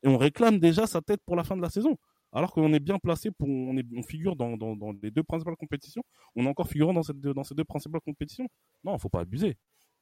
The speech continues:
Il faut pas abuser, comme j'ai dit. Attendons la fin de la saison. Par contre, si on finit, par exemple, deuxième à la fin de cette saison-là et qu'on ne gagne pas la Ligue des Champions, parce que si on finit deuxième, il faut au moins gagner la Ligue des Champions. Là, par exemple, ça sera un échec terrible. Et à ce moment-là, Carlo Ancelotti pourrait justement,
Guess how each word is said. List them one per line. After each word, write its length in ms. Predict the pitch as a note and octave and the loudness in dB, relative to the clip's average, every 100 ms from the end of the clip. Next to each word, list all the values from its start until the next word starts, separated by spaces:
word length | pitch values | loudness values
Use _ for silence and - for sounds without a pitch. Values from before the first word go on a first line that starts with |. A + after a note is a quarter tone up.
| _ _ | _ _
Il 40 | |
faut 80 | - | -8
pas 140 | - G2 | -6 -2
abuser, 280 | B2+ G#2+ G2+ | 0 0 0
comme 160 | G#2 | 0
j'ai 100 | G#2 | 0
dit. 220 | A2+ A#2 A2 | -2 -2 -4
Attendons 280 | E2+ G#2+ C#3+ | -4 0 2
la 100 | C3 | 2
fin 100 | C#3+ | 2
de 60 | |
la 40 | C3 | 0
saison. 180 | C#3 C3+ | 0 -2
Par 140 | G#2 | 0
contre, 200 | D3 C3 | 0 -2
si 120 | - | -4
on 80 | A2+ | -6
finit, 200 | - A#2+ | -2 -4
par 120 | G#2+ G2 | -2 0
exemple, 200 | G#2 F#2+ | -2 0
deuxième 380 | G#2+ G#2+ B2 G2 - - _ | -2 2 2 0 -8 -20 _
à 80 | F2+ | -2
la 80 | F#2 | -2
fin 100 | G#2+ | -4
de 40 | |
cette 160 | G#2 G2+ | -6 -6
saison-là 380 | G2+ G#2 A#2 A2 - _ _ | -4 -2 0 -2 -4 _ _
et 80 | C3 | -2
qu'on 160 | B2 | 0
ne 60 | A#2 | 0
gagne 200 | A2+ A2+ | 2 0
pas 320 | - B2+ A#2 | 2 2 4
la 100 | G#2 | 2
Ligue 140 | G#2 G2+ | -2 -2
des 80 | G2+ | -6
Champions, 440 | G2 - D#3+ F#3+ - - | -2 -2 -2 -4 -10 -10
parce 120 | F#2+ | -8
que 60 | F#2+ | -8
si 100 | G#2+ | -8
on 40 | |
finit 160 | G#2+ G2+ | -8 -4
deuxième, 280 | G2+ A#2 G2+ | 0 0 -2
il 80 | G2+ | -4
faut 160 | A2+ | -2
au 80 | A2+ | 0
moins 160 | A2+ A#2 | 0 0
gagner 160 | G2 | 0
la 60 | G2 | -2
Ligue 80 | F2+ | -4
des 60 | F#2 | -10
Champions. 340 | F#2 D3 G3+ - _ _ _ | -8 -6 -6 -8 _ _ _
Là, 220 | F2+ C3+ | 0 0
par 160 | F#3 F#2 | 2 -2
exemple, 280 | G2+ F#3+ - | 0 -2 -2
ça 80 | G2+ | -6
sera 180 | - A2+ | -2 -2
un 120 | G#2 | -2
échec 240 | G2+ - - | -2 -4 -4
terrible. 340 | G#2 D3 F#3+ - | -2 -2 -4 -4
Et 80 | |
à 60 | G2+ | -6
ce 80 | - | -4
moment-là, 280 | G2 G2 F#3+ | -2 -2 -2
Carlo 220 | B2+ G#2+ | -2 -2
Ancelotti 480 | G2 - F#2 - A#3 - _ _ _ - | -2 -2 -6 -4 -6 -6 _ _ _ -2
pourrait 300 | B2+ F#3+ F3+ | 2 4 6
justement, 520 | A#2+ - B2 F#3+ | 4 2 4 4